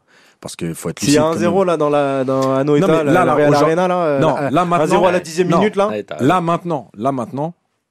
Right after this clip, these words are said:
Speaker 1: si tu leur poses la question, ils vont te dire, euh, non, vu l'état de l'équipe aujourd'hui, les absents, euh, les, comme tu le dis, là, les, une victoire en neuf matchs, et cetera.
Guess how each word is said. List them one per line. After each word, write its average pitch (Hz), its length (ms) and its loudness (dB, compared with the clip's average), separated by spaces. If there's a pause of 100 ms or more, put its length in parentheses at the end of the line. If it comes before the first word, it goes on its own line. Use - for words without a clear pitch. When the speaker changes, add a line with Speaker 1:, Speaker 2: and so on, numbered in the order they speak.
(140)
Speaker 1:
si - 140 -20
tu - 120 -6
leur 95 120 -4
poses 101 180 -6
la 95 60 -6
question, 110 240 -6
ils 113 60 -4
vont 85 120 -10
te 76 60 -16
dire, 78 160 -8
euh, 80 340 -8
non, 104 180 -4
vu 92 240 -10
l'état 98 320 -4
de 92 80 -8
l'équipe 98 360 -8
aujourd'hui, 95 600 -4
les 95 200 -6
absents, 117 440 -6 (460)
euh, 92 560 -4
les, 92 140 -6
comme 95 180 -8
tu - 120 -8
le 98 60 -6
dis, 113 120 -2
là, 90 140 -4
les, 82 280 -8
une 85 180 -8
victoire 95 380 -4
en 101 60 -8
neuf 98 180 -10
matchs, 120 260 -4
et 95 40 -10
cetera. - 260 -14